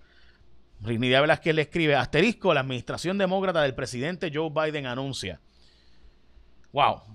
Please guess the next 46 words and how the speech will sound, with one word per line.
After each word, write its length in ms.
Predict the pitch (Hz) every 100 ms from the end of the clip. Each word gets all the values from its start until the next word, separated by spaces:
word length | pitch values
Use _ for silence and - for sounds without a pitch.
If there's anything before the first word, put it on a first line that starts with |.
| - - -
este, 400 | 120 104 120 101
qué 160 | 110 110
fuerte. 400 | 107 90 - - - _ - - - -
Demasiado 520 | 120 113 135 123 123
fuerte. 320 | 104 82 - - - _ - - -
Bueno, 320 | 165 135 - -
como 200 | 143 143
les 100 | 139
mencioné, 380 | 147 143 156 202
Puerto 200 | 190 143
Rico 200 | 135 151
tiene 140 | 156
la 40 | 151
tasa 200 | 151 151
más 120 | 151
alta 260 | 151 143 147
de 60 |
vacunación 520 | 139 127 131 120 143 147
de 80 |
menores. 540 | 165 175 165 175 175 - - - -
Eh, 200 | 147 131
hoy 220 | - 156 180
el 100 | 165
Colegio 260 | 143 160
de 60 | 165
Ingenieros 280 | 156 156 160
está 200 | 147 147
diciendo 320 | 143 156 143
que 60 |
es 60 | 135
nulo 480 | 143 196 185 165 -
el, 360 | 135 139 165 -
eh, 560 | 139 127 120 113 104 90 - _ - _ - - - _ -
deslinde 720 | 123 139 156 185 170 151 - - -
que 80 | 139
se 160 | 127 143
hizo 200 | 170 185
de 40 |
la 80 | 131
zona 180 | 127 135
marítimo 380 | 143 143 147 147
terrestre, 480 | 143 185 185 131
o 60 | 127
sea, 160 | 127 113
la 80 |
separación 680 | 110 110 110 110 135 143 156